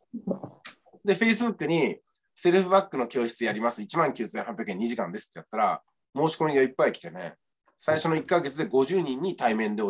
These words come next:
えるみたいなことになったんですよ。で、毎日二万円ずつこうもらいながらね、領収書を渡して、今日は三人、今日は四人、今日は一人か、みたいな感じで、最初三十五日過ごして、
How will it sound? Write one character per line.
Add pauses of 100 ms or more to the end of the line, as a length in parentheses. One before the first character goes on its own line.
(140)
え
る
み
た
い
な
こ
と
に
な
っ
た
ん
で
す
よ。 (1400)
で、
毎
日
二
万
円
ず
つ
こ
う
も
ら
い
な
が
ら
ね、
領
収
書
を
渡
し
て、 (340)
今
日
は
三
人、
今
日
は
四
人、 (220)
今
日
は
一
人
か、
み
た
い
な
感
じ
で、 (300)
最
初
三
十
五
日
過
ご
し
て、